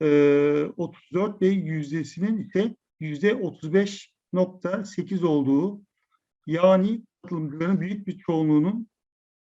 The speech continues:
e, kadın olduğu görülmektedir. E, katılımcıların yaş ortalamalarına bakıldığında ise, e, yüzde yetmiş bir nokta birinin, e, yirmi ila yirmi dokuz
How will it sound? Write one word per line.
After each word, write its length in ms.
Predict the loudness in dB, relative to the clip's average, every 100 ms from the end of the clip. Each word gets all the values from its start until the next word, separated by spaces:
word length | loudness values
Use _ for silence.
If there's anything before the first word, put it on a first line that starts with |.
| -6
e, 720 | 0 4 4 4 2 2 -2 -2
kadın 280 | -2 0 0
olduğu 480 | 0 -2 -4 -4 -2
görülmektedir. 1000 | 0 2 0 -2 -4 -4 -2 -4 -10 _ _ _ _ _ _ _
E, 280 | -2 -2 -2
katılımcıların 880 | -8 -4 0 0 2 4 6 4 0
yaş 260 | 0 -2 -2
ortalamalarına 920 | -2 -2 -2 -4 0 0 0 0 -2
bakıldığında 920 | -6 -6 0 2 4 4 2 0 -4 _ -18
ise, 520 | -14 -2 0 0 -4 _ _ _ _ _ _ _ _ _ _ _ _ _ -2
e, 80 | 4 6 6 6 4 -2
yüzde 600 | -8 -8 4 4 4 -2 -14 _ _ _
yetmiş 400 | -14 -12 -12 -2
bir 360 | 0 0 -4 _ _ _
nokta 480 | -8 -8 -10 -10 -8
birinin, 720 | -4 -4 -4 -6 -4 -4 -6 _ _ _ _ -8
e, 80 | -6
yirmi 560 | -4 -6 -4 2 2
ila 680 | 2 -2 -4 0 2 2 0
yirmi 260 | -6 -6 -2
dokuz 480 | -4 -4 -6 -8